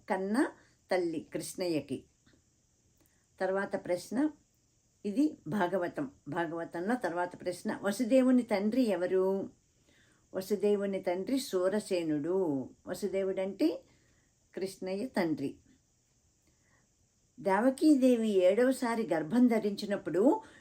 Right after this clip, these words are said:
విష్ణువు తన మాయతో ఆమె గర్భాన్ని ఎవరి గర్భంలో ప్రవేశపెట్టాడు? దేవకీదేవి ఏడవసారి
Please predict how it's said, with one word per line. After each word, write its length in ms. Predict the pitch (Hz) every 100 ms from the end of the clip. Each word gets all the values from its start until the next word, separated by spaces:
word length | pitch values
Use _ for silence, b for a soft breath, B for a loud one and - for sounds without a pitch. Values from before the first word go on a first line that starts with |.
| -
విష్ణువు 760 | 190 - - 294 247 240 370 - B _ 226
తన 120 | 226
మాయతో 800 | 208 156 185 233 - 220 220 - B -
ఆమె 260 | 226 226
గర్భాన్ని 880 | 196 170 165 208 247 233 208 254 381 B B
ఎవరి 280 | 175 180 226 240
గర్భంలో 400 | 208 247 240 247
ప్రవేశపెట్టాడు? 1200 | 214 190 208 208 196 185 - 175 175 180 190 196 - _ _ _ _ b b b _ _ -
దేవకీదేవి 800 | 165 180 190 214 190 190 156 185
ఏడవసారి 1040 | 208 151 180 190 190 175 160 196 233 208